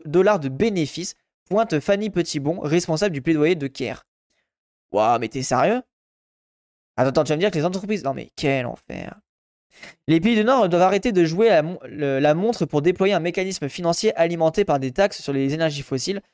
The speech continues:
sur les superprofits, sur les secteurs aériens et maritimes. Je suis d'accord, en fait, c'est ça. Il y a vraiment le côté où on joue la montre, et ça, je suis clairement d'accord avec ce point de vue. C'est, en fait, c'est l'enfer, parce que du coup, on est vraiment en mode, euh, on a clairement enlevé notre, euh, notre humanité, en fait. C'est juste qu'on veut faire du, du profit, on veut pas rembourser, et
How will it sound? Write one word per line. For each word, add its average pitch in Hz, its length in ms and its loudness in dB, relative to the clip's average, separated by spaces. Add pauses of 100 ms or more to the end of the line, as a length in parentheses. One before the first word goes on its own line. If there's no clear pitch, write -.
(180)
sur 151 60 -2
les 147 80 4
superprofits, 175 600 -2
sur 143 120 -8
les 139 80 -4
secteurs 185 380 0
aériens 160 420 0
et 214 100 2
maritimes. 147 440 -2 (280)
Je - 80 -8
suis 160 60 0
d'accord, 190 220 4
en - 20 2
fait, 196 100 0
c'est - 120 -4
ça. 185 120 4
Il 143 40 0
y 143 40 2
a 143 60 2
vraiment 170 140 4
le 196 80 2
côté 185 240 2
où 180 60 -2
on 143 160 -4
joue 160 160 0
la 160 120 6
montre, 175 320 -4
et 139 60 -12
ça, 165 140 -2
je - 40 -8
suis 135 220 -2
clairement 151 220 2
d'accord 156 160 2
avec 151 60 -4
ce 160 60 -2
point 135 180 -2
de 131 60 -8
vue. 165 160 -4 (340)
C'est, 143 320 0
en 135 40 2
fait, 185 100 -2
c'est 147 100 -6
l'enfer, 160 220 0
parce 175 100 -4
que 147 60 -6
du 135 180 -4
coup, 170 140 -6
on 165 80 -2
est 135 80 -4
vraiment 151 200 0
en - 20 0
mode, 160 180 0
euh, 123 300 -4 (920)
on 131 100 -6
a 139 80 4
clairement 165 320 4
enlevé 151 280 0
notre, 139 240 -4
euh, 123 240 -2 (580)
notre 139 320 -2
humanité, 170 480 2
en 170 80 2
fait. 139 180 -4
C'est 135 100 -6
juste 170 180 -6
qu'on 135 180 -8
veut 135 140 -2
faire 151 160 0
du, 135 240 -8
du 147 180 -8
profit, 151 340 -2
on 170 80 0
veut 135 120 -2
pas 160 240 4
rembourser, 139 480 -2
et 143 280 -2